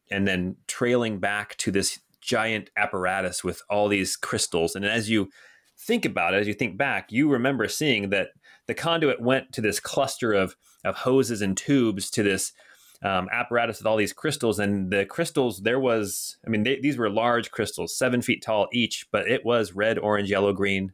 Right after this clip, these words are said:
light blue, dark blue, purple, and white, all in a row, arcing with energy back and forth.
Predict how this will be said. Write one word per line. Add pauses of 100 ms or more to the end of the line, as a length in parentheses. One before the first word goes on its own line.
light
blue,
dark
blue,
purple,
and
white, (320)
all
in
a
row, (520)
arcing
with
energy
back
and
forth.